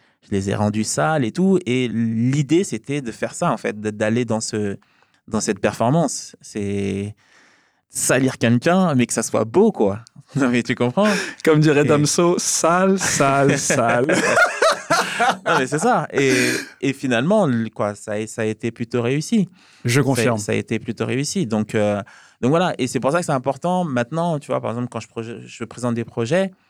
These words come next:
Speaker 1: j'ai comme une fiche technique, en fait, où je vais faire une premi-, un premier essai, une première épreuve, hein, comme on pourrait faire une émission ou un pilote de ce que je veux faire. Et ça, pareil, ça fait partie de l'expérience. Donc, c-,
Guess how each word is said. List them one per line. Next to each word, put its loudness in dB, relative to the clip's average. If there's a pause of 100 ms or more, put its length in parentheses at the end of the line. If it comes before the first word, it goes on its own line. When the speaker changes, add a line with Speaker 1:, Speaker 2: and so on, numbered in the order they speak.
(340)
Speaker 1:
j'ai -8
comme 4
une 2
fiche -8
technique, -2
en -6
fait, -10
où -4
je -10
vais -4
faire 0
une 2
premi-, -2
un 0
premier 0
essai, -2
une 2
première 0
épreuve, 0
hein, 0
comme -4
on -2
pourrait -6
faire -4
une 0
émission 0
ou 0
un -6
pilote -2 (640)
de 4
ce -2
que 2
je 0
veux 2
faire. -2 (420)
Et -4
ça, 0
pareil, -2
ça -8
fait -4
partie -8
de -4
l'expérience. -2
Donc, -2
c-, -14